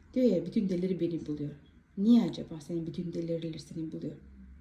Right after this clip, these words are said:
Acaba sen de bir delilik yapmış olabilir misin? Nerede o delilik yapıyorsun?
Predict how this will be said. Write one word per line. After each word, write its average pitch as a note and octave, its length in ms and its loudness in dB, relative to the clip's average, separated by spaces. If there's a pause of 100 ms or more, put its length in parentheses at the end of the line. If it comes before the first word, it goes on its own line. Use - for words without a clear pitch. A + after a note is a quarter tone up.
(520)
Acaba F#3+ 420 -2
sen F3+ 260 -4
de F3 140 -2
bir F3 120 -4
delilik F3 500 0 (1400)
yapmış F#3 380 -4
olabilir F3+ 380 0
misin? - 360 -6 (1300)
Nerede A#3+ 320 4
o D#3+ 120 -2
delilik D#3+ 400 -2
yapıyorsun? - 560 -10